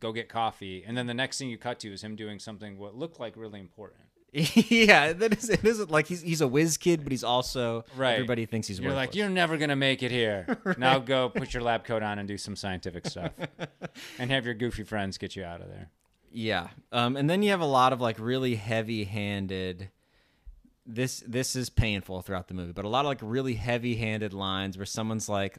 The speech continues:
Speaker 2: "Let me tell you the moral of the movie" in this line forty minutes into it, right?
Speaker 1: Yeah, that was,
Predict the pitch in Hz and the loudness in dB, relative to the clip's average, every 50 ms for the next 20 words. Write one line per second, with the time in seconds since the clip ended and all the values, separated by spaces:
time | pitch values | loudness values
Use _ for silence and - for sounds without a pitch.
0 | - - 107 113 135 151 156 147 135 - - 120 117 117 113 110 98 107 104 104 | -14 -8 -4 -4 -4 -2 -2 -4 -4 -4 -4 -2 0 0 0 0 -2 -2 -2 -2
1 | 101 98 98 98 98 95 95 95 90 92 92 92 90 87 90 87 82 87 87 87 | 0 0 0 0 0 -2 -2 -4 -4 -4 -6 -4 -4 -4 -6 -6 -8 -10 -10 -12
2 | 90 - _ _ _ _ _ _ _ _ _ - 95 98 95 92 98 92 - - | -12 -14 _ _ _ _ _ _ _ _ _ -12 -8 -8 -6 -6 -6 -4 -6 -6
3 | 107 101 92 92 90 90 90 90 87 87 90 - _ _ _ - - 98 92 90 | -6 -4 -4 -4 -4 -4 -6 -6 -8 -10 -12 -14 _ _ _ -14 -10 -10 -8 -8
4 | 87 90 87 87 87 85 - - - - - - - - - - - - _ - | -8 -8 -8 -8 -10 -12 -12 -14 -14 -14 -16 -16 -18 -18 -18 -18 -20 -20 _ -10
5 | 117 117 101 85 82 80 - _ _ - 120 123 123 113 101 - | -8 -8 -6 -8 -8 -12 -16 _ _ -4 -4 -2 -2 -2 -6 -10